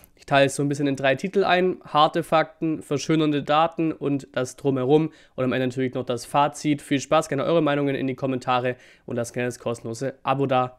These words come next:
rein da. Harte Fakten. Und hier schaue ich darauf, was am Ende des Tages einfach dasteht. Nach fünfzehn Spieltagen steht man auf Platz sechzehn der Fußball-Bundesliga. Zwei Spiele stehen in der Hinrunde noch aus im Januar dann. Das ist zu Hause gegen Mainz und in der englischen Woche auswärts Hoffenheim.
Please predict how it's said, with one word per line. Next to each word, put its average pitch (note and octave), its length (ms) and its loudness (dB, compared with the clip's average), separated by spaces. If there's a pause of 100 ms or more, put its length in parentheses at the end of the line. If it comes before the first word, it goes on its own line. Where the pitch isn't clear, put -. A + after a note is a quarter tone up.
(120)
rein C3+ 240 2
da. A2 260 -2
Harte F3+ 600 2
Fakten. C3+ 680 -2
Und B2 200 -6
hier D#3+ 180 0
schaue D#3+ 200 -2
ich E3+ 40 -4
darauf, D#3 300 -2
was D3+ 160 2
am D3+ 40 0
Ende D#3 180 0
des D#3 100 -6
Tages D#3+ 340 0
einfach D3 380 -2
dasteht. F#3 760 4 (380)
Nach C3 120 0
fünfzehn E3 440 0
Spieltagen D3 560 -2
steht D3 160 -6
man C#3 100 -4
auf C3+ 100 -6
Platz - 240 -6
sechzehn D3 460 -2
der C3+ 140 0
Fußball-Bundesliga. D3 1120 0 (280)
Zwei C#3+ 280 4
Spiele C#3+ 260 -2
stehen C3 140 -6
in C3 60 -4
der C3 60 -2
Hinrunde C#3 320 -2
noch B2+ 340 -4
aus E3+ 300 2
im D3+ 120 -2
Januar D#3+ 380 0
dann. D#3 200 0
Das C3+ 160 -6
ist C3+ 140 -10
zu B2+ 180 -4
Hause C3 300 0
gegen B2+ 220 0
Mainz C3 320 2
und B2+ 60 -4
in A#2+ 140 -6
der B2 100 -6
englischen C3+ 380 -4
Woche B2+ 420 0
auswärts B2+ 600 -6
Hoffenheim. E3 520 2